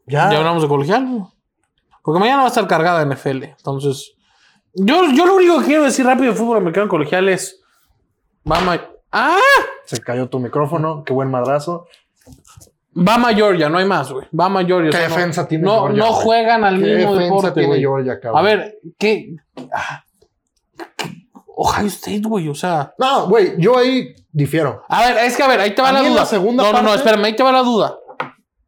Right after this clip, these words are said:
Speaker 2: ¿Menospreciamos a Notre Dame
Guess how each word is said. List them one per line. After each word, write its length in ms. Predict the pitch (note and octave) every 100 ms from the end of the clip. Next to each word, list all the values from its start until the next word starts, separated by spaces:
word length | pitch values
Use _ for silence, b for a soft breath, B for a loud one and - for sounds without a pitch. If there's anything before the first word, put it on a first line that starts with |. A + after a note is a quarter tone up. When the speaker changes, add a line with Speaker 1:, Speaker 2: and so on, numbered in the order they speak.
| _ _ _ _ _ _ _ _ _ _ _ B2+ - _ _
Speaker 2:
¿Menospreciamos 580 | F#3+ G3+ D#3+ F#3 A#3+ C4+
a 40 |
Notre 260 | A#3+ A3+ G3+
Dame 380 | B3 E4 F4